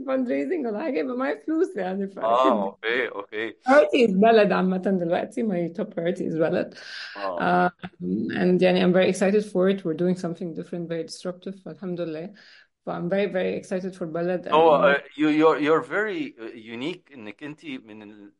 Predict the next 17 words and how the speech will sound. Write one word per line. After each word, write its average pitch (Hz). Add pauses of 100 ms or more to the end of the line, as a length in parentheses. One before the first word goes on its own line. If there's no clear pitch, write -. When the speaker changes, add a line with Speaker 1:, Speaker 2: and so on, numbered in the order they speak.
(100)
Speaker 2:
الستات 101
اللي 113
قليلين 98 (100)
في 101
الفinTech، 98 (100)
صح 127
كده؟ 147 (680)
If -
I، -
I، 113
I 113
understand، 226
if 233
I -
Speaker 1:
هنا 285
دي 269 (120)
ما 254